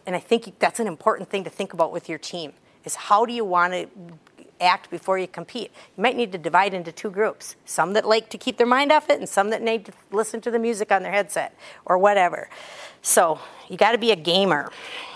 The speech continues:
um, a clutch performer. So... Yeah, the other thing, Amber Struzak Jackson, who used to coach at U of M, um, the one thing she said, I'm just gonna share this with you, is if your coach has corrected you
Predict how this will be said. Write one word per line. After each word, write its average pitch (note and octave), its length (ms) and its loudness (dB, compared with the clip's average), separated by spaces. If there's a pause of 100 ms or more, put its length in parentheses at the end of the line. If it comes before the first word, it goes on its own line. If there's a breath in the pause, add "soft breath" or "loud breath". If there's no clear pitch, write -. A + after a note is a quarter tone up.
(800 loud breath)
um, E3 340 2
a D#3+ 60 2
clutch G3+ 320 0
performer. F3+ 580 2 (480 loud breath)
So... E3 460 4 (1160 loud breath)
Yeah, G3 260 6 (320 loud breath)
the F3+ 120 4
other C4+ 180 6
thing, G#3+ 380 2
Amber A3+ 380 4
Struzak G#3 600 4 (140)
Jackson, G3 500 4
who D#3+ 100 -2
used F3+ 220 -2
to G3 80 2
coach F#3+ 320 2
at G3 100 -4 (120)
U F#3+ 180 4
of F#3+ 140 4
M, G3 320 2 (560 loud breath)
um, F3 340 4 (720 loud breath)
the F#3+ 80 2
one A3 120 4
thing A#3+ 140 2
she A3 220 -2
said, F#3 260 4
I'm E3+ 140 2
just F3+ 160 0
gonna G3 100 2
share G#3+ 320 4
this F#3+ 180 0
with F3+ 200 -2
you, E3 260 -2
is F3 160 -4
if E3+ 140 -2
your E3+ 80 -2
coach B3+ 300 2
has C4+ 120 -4
corrected F#3+ 560 0
you B3 320 2